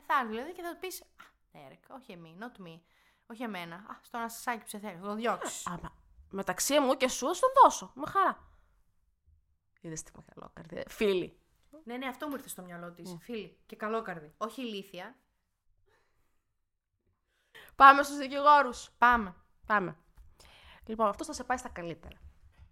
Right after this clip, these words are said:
Speaker 1: Και αυτός
Speaker 2: Έτσι.
Speaker 1: ψωνάρας,
Speaker 2: Θα,
Speaker 1: Δάφνη.
Speaker 2: αυτός είναι ο χειρότερος από ψωνάρα. Θα σε πάει στα καλύτερα. Θα βγείτε σε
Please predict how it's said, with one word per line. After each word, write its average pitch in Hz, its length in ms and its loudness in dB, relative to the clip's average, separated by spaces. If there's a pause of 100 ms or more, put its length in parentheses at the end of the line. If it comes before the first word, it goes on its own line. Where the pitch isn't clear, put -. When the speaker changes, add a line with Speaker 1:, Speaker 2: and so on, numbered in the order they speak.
(220)
Speaker 1:
Και - 100 -18
αυτός 285 220 -14
Speaker 2:
Έτσι. 494 120 -10
Speaker 1:
ψωνάρας, 196 440 -2
Speaker 2:
Θα, 185 120 -4
Speaker 1:
Δάφνη. 202 380 4
Speaker 2:
αυτός 262 460 -2
είναι 294 160 -4 (140)
ο - 40 -6
χειρότερος 233 560 -4
από 170 100 -10
ψωνάρα. 165 480 -2 (800)
Θα 208 80 -14
σε 202 120 -6
πάει 220 160 4
στα 254 140 -2
καλύτερα. 196 440 -4
Θα 190 120 -4
βγείτε 208 280 -4
σε 208 140 -6